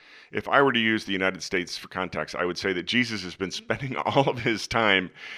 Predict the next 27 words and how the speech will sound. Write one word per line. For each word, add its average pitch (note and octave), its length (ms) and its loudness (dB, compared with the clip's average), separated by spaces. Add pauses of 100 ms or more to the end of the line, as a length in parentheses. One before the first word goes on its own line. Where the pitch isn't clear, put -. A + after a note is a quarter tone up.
(140)
and G#2 220 4
energy G2+ 720 4 (320)
in G#2+ 160 0
flyover A2 540 6
country F2+ 400 -2
while F2+ 260 4
avoiding F#2+ 640 2
both F#2 380 -2
the F#2 100 -8
coasts. - 720 -4 (340)
All C3+ 240 10
of C3 80 4
the B2 80 2
miracles, - 640 -2
the G2 80 -8
crowds, G#2+ 580 4
the F#2 200 -6
exorcisms F#2+ 720 0
have F#2 280 -4
Jesus A#2+ 800 -4 (460)
trending C#3+ 880 2 (320)
off C#3 360 6
the A2+ 120 -4
charts, - 840 0 (640)
and A2 180 0
the A2 120 0
establishment G#2 1300 -4